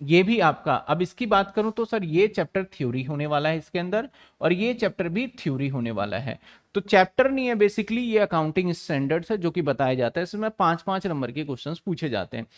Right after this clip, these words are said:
हाँ सर, इसमें से आपका पन्द्रह नंबर का क्वेश्चन पूछा जाएगा आपका डेप्रिसिएशन वाले चैप्टर में से। तो इस तरीके से आपका रहता है ये पन्द्रह नंबर का क्वेश्चन। अब हो-,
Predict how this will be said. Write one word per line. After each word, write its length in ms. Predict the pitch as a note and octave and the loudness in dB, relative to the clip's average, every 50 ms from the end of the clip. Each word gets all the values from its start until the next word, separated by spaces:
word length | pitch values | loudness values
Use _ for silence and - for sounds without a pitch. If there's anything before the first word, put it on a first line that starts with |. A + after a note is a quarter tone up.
| - - - _ - | -20 -20 -18 _ 2
हाँ 160 | F#3+ G3+ G#3 G3+ | 4 4 4 4
सर, 180 | - F3 C#3 - | 4 2 0 0
इसमें 340 | - F3 E3 - A3+ B3 C4 | 0 -4 -2 -2 -2 -2 0
से 120 | B3+ C4+ A#3+ | 2 2 4
आपका 420 | - F3 F#3 - - A3+ A#3 A#3 | 4 4 2 2 0 0 0 0
पन्द्रह 400 | A3+ A#3 - E3+ D#3 D3+ D#3+ E3 | 0 0 -2 0 0 2 2 2
नंबर 280 | D#3 C#3 B2+ A2+ G#2+ G#2 | 2 0 -2 -2 -4 -2
का 120 | C3 D3 | -4 -4
क्वेश्चन 340 | D#3+ E3+ D#3 - G#3+ G#3 G#3+ | -4 -4 -8 -6 -6 -8 -6
पूछा 300 | B3+ C4+ B3+ - B3+ F3+ | -6 -8 -4 -2 -2 0
जाएगा 320 | C#3 A2+ G#2 G#2 A2+ A2 | 0 0 -2 -2 -2 -4
आपका 240 | G#2+ - _ - D3+ | -4 -4 _ -4 -2
डेप्रिसिएशन 680 | C#3+ E3+ D#3+ D3 - D3 C3+ - - B2+ - - C3 | 0 2 0 0 0 -4 -6 -6 -8 -12 -10 -8 -6
वाले 240 | A#2 G#2+ F#2 A2+ C3 | -6 -6 -6 -6 -8
चैप्टर 320 | - - F3 - - E3+ | -6 -6 -6 -4 -4 -4
में 140 | C3 A2+ G#2 | -4 -4 -6
से। 220 | F#2+ - A#2 - - _ _ - - - - _ _ | -6 -8 -10 -10 -12 _ _ -20 -20 -20 -20 _ _
तो 260 | - G3+ G#3+ A3 - - | 6 6 6 6 6 4
इस 200 | A#3+ B3 A3+ - | 0 0 2 2
तरीके 340 | B3+ A#3 G#3+ A3 - B3 A#3+ | 2 2 2 2 2 0 0
से 120 | - - | 2 4
आपका 300 | - F3+ E3+ - - G#3 | 2 2 2 2 2 2
रहता 300 | F3+ D#3+ C#3 C#3 - E3 | 2 4 2 2 2 2
है 160 | E3 E3+ F3+ | 2 2 2
ये 80 | G#3 B3+ | -2 -4
पन्द्रह 340 | - - F3 E3 D#3+ F3 E3+ | -4 -2 -2 2 2 2 2
नंबर 220 | E3+ E3 D#3+ E3 | 2 2 0 0
का 120 | D#3+ F3 E3+ | 0 -2 -2
क्वेश्चन। 280 | E3+ D#3+ D3+ - F3+ | -2 -2 -4 -4 -4
अब 360 | - - D3+ D#3+ E3+ F#3 F3 D#3 | -2 0 0 0 0 0 0 4
हो-, 160 | F3+ G#3+ A3+ | 6 6 6